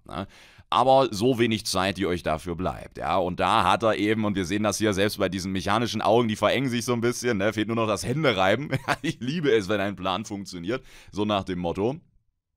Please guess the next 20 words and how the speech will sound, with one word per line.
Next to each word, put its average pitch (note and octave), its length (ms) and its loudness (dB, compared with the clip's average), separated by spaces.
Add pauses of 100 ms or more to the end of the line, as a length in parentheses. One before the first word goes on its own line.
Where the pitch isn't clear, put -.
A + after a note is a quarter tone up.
(320)
Und, F#2+ 380 0
äh, F#2 200 -4
wir F#2 100 -4
sehen G#2 240 0
seine G2 260 0
Argumente, F#2+ 580 -2 (280)
die F#2+ 100 0
er F2+ 80 2
gesät F2 420 0
hat, G2+ 220 0
ne, F2+ 120 -2
die F#2+ 100 -2
sind E2+ 180 -6
auf D#2 140 -2
fruchtbaren E2+ 520 -4
Boden G2+ 400 0 (220)
gedanklich F#2+ 560 -2
gestoßen F2+ 560 -4
und D#2 160 -10
dementsprechend, C#2+ 640 -8